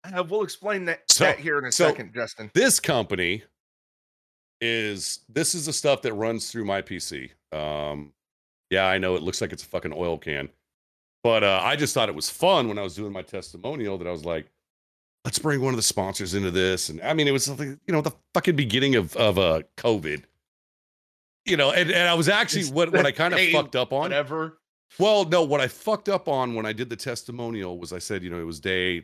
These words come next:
Speaker 2: I, I don't remember, it's like three thousand or, or whatever it was. Uh, you know, we're already out of water, we're out of food. Actually, what I was gonna say is it's,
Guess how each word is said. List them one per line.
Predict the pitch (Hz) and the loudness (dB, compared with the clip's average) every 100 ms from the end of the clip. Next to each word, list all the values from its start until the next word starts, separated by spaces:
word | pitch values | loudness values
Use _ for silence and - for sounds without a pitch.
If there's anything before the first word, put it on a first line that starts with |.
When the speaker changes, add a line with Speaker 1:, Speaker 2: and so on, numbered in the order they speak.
| - | -12
Speaker 2:
I, | - - | -20 -16
I | |
don't | 87 | -14
remember, | 69 64 _ | -14 -18 _
it's | - | -20
like | 55 _ _ _ _ _ _ _ - | -20 _ _ _ _ _ _ _ -8
three | 110 107 | -6 -2
thousand | 98 95 95 87 82 | 0 2 0 -4 -8
or, | 78 | -10
or | - 82 | -8 -4
whatever | 87 87 85 | -2 -2 -2
it | |
was. | 80 98 - _ _ _ _ _ _ 123 | -2 -4 -6 _ _ _ _ _ _ 0
Uh, | 110 95 | 0 0
you | 135 | 0
know, | 117 | 2
we're | 90 98 | 2 4
already | 101 98 95 | 4 4 4
out | |
of | 85 | 2
water, | 95 131 120 98 | 2 4 4 2
we're | |
out | 90 | -2
of | 87 | -2
food. | 120 117 | -2 -2
Actually, | - 143 - 147 | 0 -2 -2 -4
what | 107 | -2
I | |
was | 90 80 | -2 -6
gonna | 76 78 120 139 | -6 0 0 2
say | - 135 113 | 0 2 2
is | 92 80 | 0 -4
it's, | 90 - | -10 -12